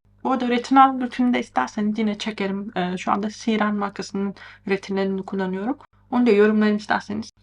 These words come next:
Son adımlara geçtik. Ee, kaşlarımın içinde şu ürünü kullanacağım. Soulfly markasının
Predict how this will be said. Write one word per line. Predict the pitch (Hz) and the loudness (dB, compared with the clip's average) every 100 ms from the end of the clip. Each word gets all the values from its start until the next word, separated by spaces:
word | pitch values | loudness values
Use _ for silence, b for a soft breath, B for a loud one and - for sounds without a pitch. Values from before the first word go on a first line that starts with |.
| _ | _
Son | 294 285 262 | 6 6 4
adımlara | 240 233 247 247 247 | 2 4 4 4 2
geçtik. | 240 240 - - - - | 0 0 -8 -10 -14 -4
Ee, | 208 208 - | -4 -4 -4
kaşlarımın | 247 - 247 240 240 233 | -4 -2 -2 0 0 -2
içinde | 226 233 220 233 254 b b _ _ _ | -4 -4 0 -2 -4 b b _ _ _
şu | - - 220 | -18 -8 -4
ürünü | 214 208 202 | -2 -4 -6
kullanacağım. | 202 196 185 185 208 214 _ _ _ _ _ _ - | -4 -4 -4 -2 -2 -2 _ _ _ _ _ _ 0
Soulfly | 220 214 202 202 | 0 0 2 4
markasının | 196 190 - - 196 220 | 2 -4 -6 -8 -2 -2